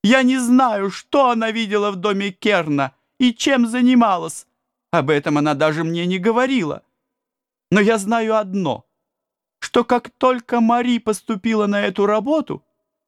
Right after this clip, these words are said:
так и начала нервничать. Я не узнавала её.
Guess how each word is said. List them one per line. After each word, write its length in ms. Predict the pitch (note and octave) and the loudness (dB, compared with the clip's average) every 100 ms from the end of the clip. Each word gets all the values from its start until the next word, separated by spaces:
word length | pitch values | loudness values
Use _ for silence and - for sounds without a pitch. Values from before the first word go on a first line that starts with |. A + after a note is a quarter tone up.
| _ - | _ -2
так 240 | B3+ B3+ | 0 2
и 20 | |
начала 460 | C4 C4+ - C4+ C#4+ | 0 0 -2 0 0
нервничать. 840 | D4+ C4 A#3 A3+ A3+ - B3 - _ _ _ _ _ _ _ - | 2 0 0 -2 -4 -6 -8 -10 _ _ _ _ _ _ _ 0
Я 160 | F#3+ | 2
не 120 | G3+ | 2
узнавала 640 | A3 A3 A#3 C#4+ D#4 B3+ E3 | 0 2 2 2 2 -2 -4
её. 480 | E3 E3+ B2 G#2+ | -6 -6 -4 -6